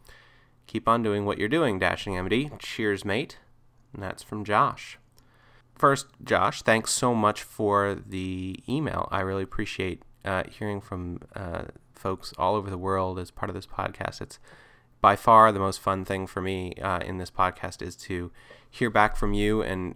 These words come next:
and I've been really amazed at the geographic diversity of people who subscribe to this podcast. And we've heard a lot from,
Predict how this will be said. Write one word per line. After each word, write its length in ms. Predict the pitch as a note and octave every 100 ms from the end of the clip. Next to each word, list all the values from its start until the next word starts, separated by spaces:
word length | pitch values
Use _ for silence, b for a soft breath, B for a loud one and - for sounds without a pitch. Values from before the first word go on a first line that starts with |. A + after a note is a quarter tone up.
| -
and 220 | G2 F2+
I've 160 | F#2
been 280 | - F#2+ F#2
really 340 | - B2+ D3+ G2+
amazed 720 | G2 F#2+ A#2 D3 G#2 F2 -
at 160 | - - _ _ _
the 640 | - F#2+ F#2 F2+ F2+ F2 F2 _ _ - G2
geographic 800 | - B2+ G2+ F#2 A#2 C#3+ F#2 -
diversity 540 | F2 A2 A#2 - F#2+
of 140 | E2+ -
people 280 | A2 -
who 140 | F#2 F2+
subscribe 460 | - - - F#2+
to 60 | -
this 120 | F2+
podcast. 480 | - G2 G2 F2 -
And 80 | G#2
we've 180 | A2 -
heard 280 | E3 D#3 - B B B B
a 100 | A2+
lot 400 | A2 A#2 F3 -
from, 640 | - A2 G2 F#2+ F#2+ F#2+